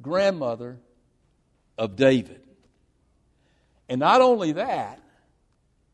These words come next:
she ends up right there in the midst of the genealogy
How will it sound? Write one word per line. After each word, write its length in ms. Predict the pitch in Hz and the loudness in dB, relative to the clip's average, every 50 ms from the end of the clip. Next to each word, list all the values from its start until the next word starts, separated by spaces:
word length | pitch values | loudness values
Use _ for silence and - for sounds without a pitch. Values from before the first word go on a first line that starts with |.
| _ _ | _ _
she 340 | - - 220 226 208 202 - | -4 -2 0 0 0 -2 -2
ends 340 | 180 202 196 190 185 151 | -2 -2 0 0 -2 -4
up 680 | 196 - 226 233 214 196 190 - - _ _ _ _ _ _ _ _ _ _ _ _ _ _ _ _ _ _ _ _ _ _ _ | -2 2 4 4 4 4 2 0 -8 _ _ _ _ _ _ _ _ _ _ _ _ _ _ _ _ _ _ _ _ _ _ _
right 380 | 127 160 214 254 269 269 220 - _ _ _ _ _ - | -8 -4 -4 -2 -2 -4 -6 -8 _ _ _ _ _ -4
there 400 | 175 226 233 233 233 226 220 - - _ _ _ _ _ | 2 4 6 6 4 4 0 -4 -10 _ _ _ _ _
in 140 | 156 156 143 | -8 -6 -2
the 120 | 143 139 131 | 0 0 0
midst 720 | 139 147 165 214 277 254 190 - - - - - - _ _ _ _ _ _ _ _ _ - | 0 -2 0 2 2 2 2 0 -4 -12 -16 -18 -20 _ _ _ _ _ _ _ _ _ -2
of 160 | 143 147 127 | -2 -2 -2
the 80 | 127 127 | -2 -6
genealogy 880 | 107 - 208 240 233 233 226 214 196 196 196 202 202 190 190 190 185 | -8 -6 -6 -6 -6 -4 -2 0 2 2 2 0 -2 -6 -10 -14 -16